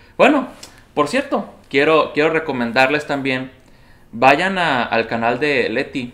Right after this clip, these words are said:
de Leti Rimmel. Me hizo una entrevista para su programa de Conscious Musician, en la cual, pues, hablamos de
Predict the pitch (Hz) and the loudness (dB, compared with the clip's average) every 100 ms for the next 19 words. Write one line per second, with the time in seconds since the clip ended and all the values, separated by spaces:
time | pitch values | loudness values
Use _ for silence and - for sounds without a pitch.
0 | - 113 110 110 127 127 151 131 120 - | -14 -8 -8 -6 -4 -2 -2 -4 -8 -14
1 | - - - 120 117 117 117 143 143 131 | -20 -20 -14 -4 -2 -2 -2 0 2 2
2 | 127 139 139 120 117 120 147 139 117 117 | 0 -4 -2 -2 -2 -4 -6 -2 -4 -4
3 | 113 110 110 120 127 117 117 120 120 135 | -6 -4 -2 -2 0 -2 -2 -4 -4 -8
4 | 120 127 120 151 190 - - - - 117 | -6 -4 -4 -6 -10 -18 -20 -20 -6 2
5 | 127 120 139 143 208 202 151 127 143 185 | 2 4 2 2 -2 -4 -2 0 0 0
6 | 196 170 131 117 | -2 -2 -2 -2